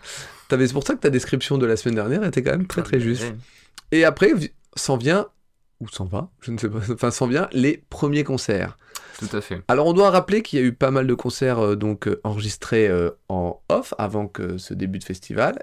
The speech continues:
Speaker 1: et que ils ont, t'avais une partie des concerts qui durait quinze minutes,
Speaker 2: Mhm.
Speaker 1: et une autre partie de concerts qui durait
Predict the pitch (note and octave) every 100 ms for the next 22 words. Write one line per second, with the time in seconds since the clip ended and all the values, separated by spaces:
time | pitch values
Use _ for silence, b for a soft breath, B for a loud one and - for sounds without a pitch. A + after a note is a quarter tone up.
0 | - - - A2 G#2+ G#2 G2+ G2+ B B
1 | B A2+ A2 A2 A2 G#2+ - - - A2
2 | A2 - A#2+ G#2 D#3+ - E3 D3 C#3+ D#3
3 | C#3+ A#2 G2 F#2 F#2 F3 F3 B2 A#2 -
4 | G2+ B2 - _ _ - G#2 A2 F3 F3+
5 | C#3+ D#3 - B2 F3+ E3+ C3+ C3+